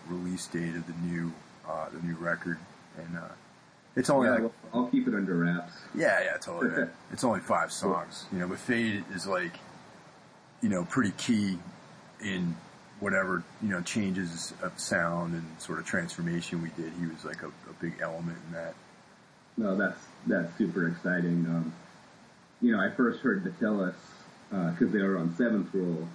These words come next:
Speaker 2: and that was, uh, you know, Scott put out our first two records, at least the vinyl releases of our first two rec-, records. And then, you know, I met the guy, uh,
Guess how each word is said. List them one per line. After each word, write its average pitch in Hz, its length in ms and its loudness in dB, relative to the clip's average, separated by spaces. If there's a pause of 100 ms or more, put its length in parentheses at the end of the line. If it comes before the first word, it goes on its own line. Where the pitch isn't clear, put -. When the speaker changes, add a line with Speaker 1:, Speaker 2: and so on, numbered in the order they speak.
(120)
Speaker 2:
and 95 120 2
that 85 180 -2
was, 87 120 -2 (500)
uh, - 240 -6 (720)
you 104 180 2
know, 82 160 2
Scott 92 320 -2
put 101 100 0
out 87 240 -2 (140)
our 98 160 -10
first 95 260 0
two 85 160 2
records, 85 380 0
at 95 80 0
least 101 180 2
the 104 60 2
vinyl 90 500 2
releases 80 480 0 (160)
of 90 80 -8
our 85 120 2 (100)
first 80 220 -8
two 82 180 2
rec-, 82 80 -6 (100)
records. 82 480 -2 (1000)
And 101 180 6
then, 87 320 2
you 117 80 6
know, 92 80 2
I 90 80 -2
met 117 300 6
the 101 80 2
guy, 90 480 -2 (260)
uh, 87 380 -2